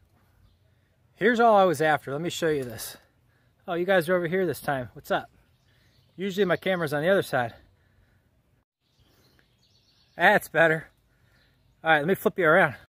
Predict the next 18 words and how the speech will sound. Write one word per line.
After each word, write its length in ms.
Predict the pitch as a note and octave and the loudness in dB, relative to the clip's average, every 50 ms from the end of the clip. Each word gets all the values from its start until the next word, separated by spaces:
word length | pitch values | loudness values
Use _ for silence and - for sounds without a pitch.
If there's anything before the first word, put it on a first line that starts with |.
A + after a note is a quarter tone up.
| _ _ _ _ _ _ _ _ _ _ - | _ _ _ _ _ _ _ _ _ _ -10
All 80 | D3+ | -6
right, 20 | C#3 | -4
we'll 100 | D3 D#3 | -4 -4
clean 240 | - - G#3+ A3 G#3+ | -2 -2 0 4 4
all 100 | G#3 G3 | 4 4
this 140 | F#3+ F3 - | 4 2 -2
brush 340 | - F#3 F3+ F3 - - | 0 2 2 4 4 2
up 180 | F#3 F3 - - | 0 0 0 -2
so 120 | - - | -8 -4
we 80 | E3 E3 | 0 2
got 160 | E3+ E3+ D#3+ | 2 2 4
room 180 | E3 F3+ F3+ E3 | 4 2 2 2
to 80 | E3 | 0
work. 380 | E3 E3 F3 F3 E3+ D3+ - - - - _ _ _ _ _ _ _ _ _ _ _ _ - | 0 0 0 0 0 -2 -4 -10 -20 -20 _ _ _ _ _ _ _ _ _ _ _ _ -8
But 220 | C#3 C#3 C3+ C3+ - - - - - - - _ _ _ _ _ _ _ _ _ _ _ _ | -6 -6 -6 -6 -8 -14 -18 -20 -20 -20 -20 _ _ _ _ _ _ _ _ _ _ _ _
that 180 | - D#3 F3 - | -6 -4 -4 -4
came 220 | - - F#3+ F3+ | -2 -4 -2 2
off 340 | F#3 F#3 F#3 E3+ - - - | 4 4 4 4 2 -4 -16